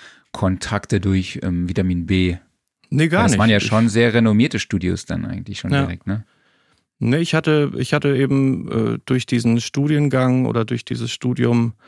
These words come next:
Speaker 2: eine fantastische Marketingmappe zusammengestellt.
Speaker 1: <laughs>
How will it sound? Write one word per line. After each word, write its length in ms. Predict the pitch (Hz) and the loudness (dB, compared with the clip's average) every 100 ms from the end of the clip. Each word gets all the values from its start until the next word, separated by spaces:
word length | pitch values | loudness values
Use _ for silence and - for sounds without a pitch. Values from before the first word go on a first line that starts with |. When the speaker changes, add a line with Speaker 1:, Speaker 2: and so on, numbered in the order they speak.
| - - _ | -20 -20 _
Speaker 2:
eine 200 | - 104 | -2 0
fantastische 960 | 98 - - 113 98 135 131 117 101 92 | -2 -2 0 0 0 -2 0 -2 0 2
Marketingmappe 840 | 92 104 113 98 95 90 90 - | 4 2 0 -2 0 2 0 -2
zusammengestellt. 920 | - - 101 95 98 - 107 98 101 - 127 131 104 - | -6 -4 -2 0 -2 -2 -2 -2 -2 0 0 2 0 0
Speaker 1:
<laughs> 380 | - - - | -2 -6 -6